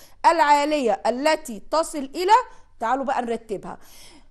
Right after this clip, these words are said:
القطن يتحمل مية وعشرين درجة مئوية، يعني القطن يتحمل مية وعشرين درجة مئوية، ما عندوش مشكلة، ويبتدي يتغير لونه عند مية وخمسين درجة مئوية،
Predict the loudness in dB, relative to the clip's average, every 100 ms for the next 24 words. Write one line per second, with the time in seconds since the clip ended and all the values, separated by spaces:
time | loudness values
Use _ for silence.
0 | -6 0 4 4 4 -10 -10 0 0 0
1 | 0 0 0 0 2 2 0 -2 -6 -6
2 | -2 0 0 -4 -6 -6 -8 -12 -16 -20
3 | -20 -20 -20 -12 -10 -8 0 2 2 -2
4 | -14 -14 -14 -10 -8 -6 -6 -6 -8 -8
5 | -8 -6 -10 -10 -12 -12 -12 -10 -10 -10
6 | -6 -4 -4 -6 -4 -4 -6 -10 -18 -10
7 | -8 -6 -8 -10 -12 -14 -16 -16 -18 -20
8 | -20 -20 -20 -8 -2 -2 -2 -2 -2 0
9 | -2 -2 0 2 4 2 0 0 0 -2
10 | -8 -8 -6 -8 -10 -6 -4 -4 -4 -6
11 | -10 -10 -10 -10 -6 -6 -6 -6 -8 -8
12 | -10 -16